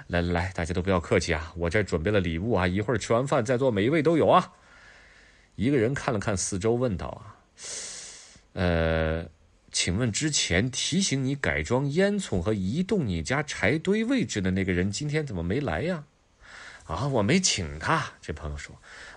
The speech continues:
，“我家着火的时候他又没来帮忙救火，不像在座的各位对我有恩呐。”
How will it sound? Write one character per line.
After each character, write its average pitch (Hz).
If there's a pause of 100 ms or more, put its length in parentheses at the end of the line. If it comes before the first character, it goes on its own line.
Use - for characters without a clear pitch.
，“我 147
家 233
着 240
火 202
的 190
时 185
候 220
他 220
又 240
没 220
来 226
帮 240
忙 240
救 233
火， 120
不 131
像 196
在 202
座 214
的 165
各 180
位 185
对 196
我 214
有 123
恩 226
呐。” -